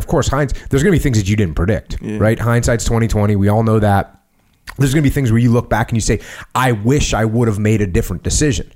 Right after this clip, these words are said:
Speaker 2: Mm.
Speaker 1: But you have to, you have to say, "Okay, so what are you gonna do in the future?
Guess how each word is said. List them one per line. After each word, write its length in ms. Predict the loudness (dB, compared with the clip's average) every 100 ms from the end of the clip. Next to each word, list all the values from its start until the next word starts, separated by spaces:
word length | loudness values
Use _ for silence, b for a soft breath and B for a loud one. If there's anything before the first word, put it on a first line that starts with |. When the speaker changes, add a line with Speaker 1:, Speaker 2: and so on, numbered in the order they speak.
| -6
Speaker 2:
Mm. 300 | -4 -4 -6 B B B
Speaker 1:
But 120 | -2
you 140 | 2 2
have 140 | 2 0
to, 180 | -2 2
you 140 | 0
have 120 | 2
to 100 | 0
say, 280 | 0 2 2 0
"Okay, 220 | 0 0
so 120 | 0
what 100 | 0
are 40 |
you 60 | 2
gonna 80 | 2
do 80 | 2
in 40 |
the 40 | 2
future? 340 | 0 -2 -6